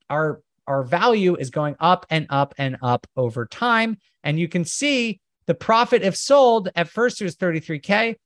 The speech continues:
By year thirty, it's nine hundred and twenty-five thousand dollars. You're almost a millionaire from this one property, guys, right? It's incredible. So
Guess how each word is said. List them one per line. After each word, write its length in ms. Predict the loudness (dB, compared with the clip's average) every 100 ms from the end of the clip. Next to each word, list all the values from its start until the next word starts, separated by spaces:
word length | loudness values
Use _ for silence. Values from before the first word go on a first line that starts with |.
| _ _
By 80 | 4
year 220 | 4 2
thirty, 600 | 2 2 2 2 -2 -4 _ -8
it's 180 | -6 2
nine 220 | 2 2
hundred 320 | 2 0 -2
and 100 | -2
twenty-five 480 | 2 0 0 -2 0
thousand 300 | 0 0 0
dollars. 240 | 0 0
You're 100 | 0
almost 180 | -2 -2
a 40 |
millionaire 460 | -2 0 0 -2 -8
from 180 | -10 -14
this 160 | -10
one 420 | -6 -2 -2 -4 -8 _ _
property, 500 | 2 2 4 2 2
guys, 420 | -2 -2 -2 -4 -2
right? 380 | 0 0 -4 _ _ _
It's 140 | -10 -8
incredible. 800 | -8 -10 -2 4 4 2 -4 _
So 400 | 2 2 2